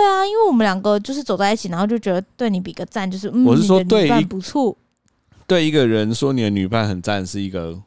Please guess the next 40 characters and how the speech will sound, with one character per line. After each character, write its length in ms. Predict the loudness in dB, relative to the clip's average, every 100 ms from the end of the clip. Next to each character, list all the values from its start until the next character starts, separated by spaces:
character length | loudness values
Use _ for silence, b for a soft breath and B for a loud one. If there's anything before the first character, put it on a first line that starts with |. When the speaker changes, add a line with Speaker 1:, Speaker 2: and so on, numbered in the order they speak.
| _
Speaker 2:
正 220 | -2 0
常 240 | -2 -6 -6
的 80 | -8
理 120 | -10
由。 40 | -8
Speaker 1:
可 0 |
能， 80 |
可 60 | -4
能 60 | -2
在 140 | -2
法 200 | -2 -2
国 200 | -4 -10
是 140 | -10 -8
很 80 | -8
正 160 | -12 -14
常， 140 | -12 -6
因 40 |
为 40 | -6
他 140 | -6
们 80 | -10
很 80 | -12 -14
浪 140 | -18 -18
漫。 160 | -20 -20 _ _ _ _ _ -14
Speaker 2:
哦。 300 | -12 -10 -6
Speaker 1:
他 60 | -4
们 100 | -4
觉 180 | -2 -2
得 80 | 0
那 100 | 0
是 180 | 0 -4 -6 -2
对 140 | -2
你 120 | -2
的 120 | -6
一 80 | -6
种 240 | -6 -10 -12 _
尊 260 | -2 0 0
崇。 220 | -4 -10 -12 -14 -4
Speaker 2:
就 120 | -2
什 100 | 0
么， 160 | -2